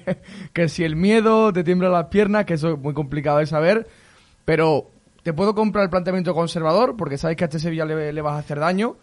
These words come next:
porque atrás es muy flojito, pero si además fallas, es que el Betis, para mí, no hizo nada, para, o sea, no, no mereció, digamos, por méritos propios, ganar el partido,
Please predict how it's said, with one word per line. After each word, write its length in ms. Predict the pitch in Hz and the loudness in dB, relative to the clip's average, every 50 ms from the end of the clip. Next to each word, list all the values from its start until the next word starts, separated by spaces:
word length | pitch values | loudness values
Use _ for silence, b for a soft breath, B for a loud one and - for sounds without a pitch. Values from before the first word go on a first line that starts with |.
| b b b | b b b
porque 360 | - - - 117 110 - _ - | -18 -16 -12 -12 -12 -12 _ -10
atrás 440 | - 113 - 139 147 147 135 - - | -10 -8 -4 -2 -2 -2 -2 -4 -6
es 80 | 147 151 | -6 -4
muy 160 | 156 170 165 | -2 -2 -4
flojito, 540 | 147 160 170 160 180 180 165 220 226 - b b b b b b | -2 -2 0 0 0 0 0 -2 -2 -2 b b b b b b
pero 220 | - 147 147 143 | -8 -6 -6 -6
si 100 | - 151 | -6 -4
además 340 | 139 127 143 180 185 - - | -6 -4 -2 -2 -2 -2 -4
fallas, 600 | - - - 180 196 220 226 240 254 269 285 - _ _ _ _ _ _ _ _ _ - | -8 -2 2 2 4 4 4 2 2 2 0 -4 _ _ _ _ _ _ _ _ _ -12
es 100 | 143 - | -12 -10
que 140 | - 175 | -4 -4
el 80 | 175 170 | -2 -2
Betis, 500 | 165 170 165 190 220 226 226 214 - - _ _ _ | -2 -4 -4 -2 -2 -2 -2 -4 -8 -14 _ _ _
para 240 | - 147 135 127 127 | -4 -2 -2 0 0
mí, 320 | 127 160 214 262 330 453 - - _ _ _ - | 0 2 2 2 0 -2 -6 -12 _ _ _ -10
no 120 | - 147 156 | -6 -6 -6
hizo 200 | 156 - 170 156 | -4 -4 -4 -2
nada, 260 | 165 202 220 165 131 | -2 0 -2 -2 -2
para, 240 | 151 143 143 139 - | -2 -2 -2 -2 -2
o 40 | 143 | -2
sea, 120 | 151 151 | -2 -2
no, 220 | 147 165 175 175 160 b b b b b b b b | 0 0 0 0 -2 b b b b b b b b
no 140 | 175 190 208 | 2 4 4
mereció, 500 | 233 254 233 220 202 - - 226 226 214 | 4 4 4 2 0 0 0 2 2 4
digamos, 280 | 214 202 208 202 190 - | 4 4 4 4 4 4
por 120 | 196 196 | 2 2
méritos 280 | 196 196 185 185 196 156 | 2 2 2 0 -2 0
propios, 420 | 175 202 175 202 233 240 240 - _ - | 0 0 0 2 2 0 0 -2 _ -6
ganar 260 | 135 160 165 175 175 | -4 0 2 2 2
el 80 | 160 | 2
partido, 420 | - 147 127 127 196 220 175 - | 0 -4 -6 -4 -6 -6 -8 -8